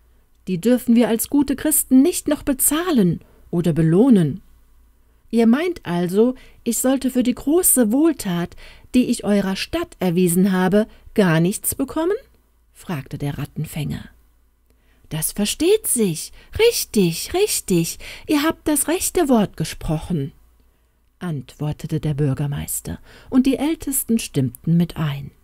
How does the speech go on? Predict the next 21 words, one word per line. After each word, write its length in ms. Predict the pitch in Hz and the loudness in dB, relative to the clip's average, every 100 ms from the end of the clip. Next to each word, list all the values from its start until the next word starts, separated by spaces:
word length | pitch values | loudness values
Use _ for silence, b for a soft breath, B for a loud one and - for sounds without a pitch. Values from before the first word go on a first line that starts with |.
| _ _ _ _ _ | _ _ _ _ _
„Sollen 400 | - - 196 165 | -12 -2 0 0
wir 140 | 160 160 | 0 -2
euch 240 | 156 - | -4 -4
gar 240 | 165 156 156 | -2 0 2
solche 420 | 180 220 170 - | 2 2 -2 -2
Teufelskünste 960 | 220 277 254 170 - - 180 170 175 | 0 0 0 -4 -4 0 2 2 -2
noch 180 | 156 143 | -2 -4
bezahlen? 760 | - 131 - 151 185 247 285 285 b b b b b | -8 -4 -4 -2 0 2 2 -2 b b b b b
Für 220 | - 269 262 | 0 2 4
eure 220 | 277 277 | 2 2
schwarze 400 | 240 285 - 254 | 0 0 0 -2
Kunst 480 | - 359 294 - 208 | 2 4 4 0 -4
hat 140 | - | -4
unsere 300 | 160 - 165 | -4 -2 -4
Stadtkasse 720 | - 240 254 - 226 202 175 | -2 -4 -4 -4 -4 -2 -2
kein 240 | 170 226 240 | 2 4 6
Geld.“ 460 | 277 151 - - _ _ _ _ _ _ _ | 4 -2 -12 -20 _ _ _ _ _ _ _
„Ist 240 | - 160 - | -12 -8 -4
das 240 | 202 - | -4 -2
euer 240 | 277 320 339 | 0 0 0
Ernst? 680 | 180 165 269 - - - | 0 2 0 0 -6 -8